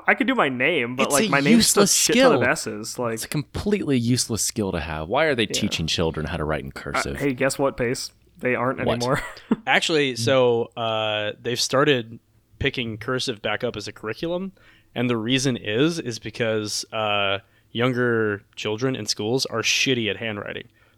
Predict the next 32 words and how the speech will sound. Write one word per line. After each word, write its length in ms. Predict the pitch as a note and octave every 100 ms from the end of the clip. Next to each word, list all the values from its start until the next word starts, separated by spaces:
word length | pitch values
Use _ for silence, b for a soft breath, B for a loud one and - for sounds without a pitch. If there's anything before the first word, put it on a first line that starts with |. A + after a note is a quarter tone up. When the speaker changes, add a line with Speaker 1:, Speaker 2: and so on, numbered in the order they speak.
| -
Speaker 3:
Like, 120 | B2
they're 160 | A#2+ A2 -
bad 340 | A#2 A#2+ A#2
at 160 | A#2 A2+
writing 440 | A#2 A#2 A2+ G#2
full 320 | G2 - A#2 G#2+
sentences 600 | A#2+ A#2 A#2+ C#3 C#3 C3 A2
and 380 | G#2 G2+ F#2+ - _ -
writing 300 | A#2 A#2 G#2+
everything 400 | A2 A2+ A#2+ G#2
out 160 | G#2+ A2
in 100 | G2+
plain 280 | A#2 G#2+
English 360 | G2+ A#2 C#3+ -
rather 220 | A#2 G#2+
than, 180 | G#2 G#2
like, 160 | G#2 - -
shortening 400 | - A#2 C3 C#3
everything. 440 | D#3 D#3 F3+ F#3 - B B -
So 300 | C3 A#2+ A2+
they're 140 | B2
Speaker 1:
Oh. 40 |
Speaker 3:
bringing 300 | B2 C3+ C3
cursive 380 | G#2+ C#3 C3 A2+
back 300 | A#2 A2+ A#2
as 100 | A2+
an 80 | A#2 A#2
exercise 640 | A#2 B2+ A2+ A#2+ G#2+ G#2+
in 80 | G#2+
improving 380 | G#2 A#2 G#2 G2+
handwriting. 480 | G#2 G2 F#2+ G2 - _ b b b b b _ _ -
Speaker 1:
Interesting. 600 | E3+ - C3 B2+ A2+